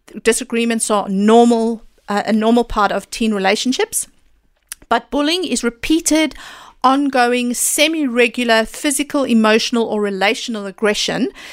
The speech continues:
uh, often in the form of threats or intimidation, belittling, shaming, or acts of violence, and so on. Sometimes we also see it happening online,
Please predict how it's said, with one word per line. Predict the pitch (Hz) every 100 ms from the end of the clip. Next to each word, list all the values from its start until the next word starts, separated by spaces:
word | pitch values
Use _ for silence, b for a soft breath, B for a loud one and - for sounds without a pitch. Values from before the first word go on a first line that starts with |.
| B B B
uh, | - 214 -
often | - 277 285 269
in | 240
the | 226
form | 240 226
of | 208
threats | - - 262 240 240 - -
or | 202
intimidation, | 202 240 226 202 202 - 214
belittling, | 196 196 214 226 220 214
shaming, | 202 - 214 214 208 208 208 202 B B
or | 214 -
acts | 214 -
of | 214 185
violence, | 202 208 196 185 220
and | 185
so | - 196 175
on. | 190 - B B
Sometimes | - 311 277 277 240
we | 233 240
also | 226 233
see | - 233
it | 214
happening | - - 214 202
online, | 190 180 196 175 147 175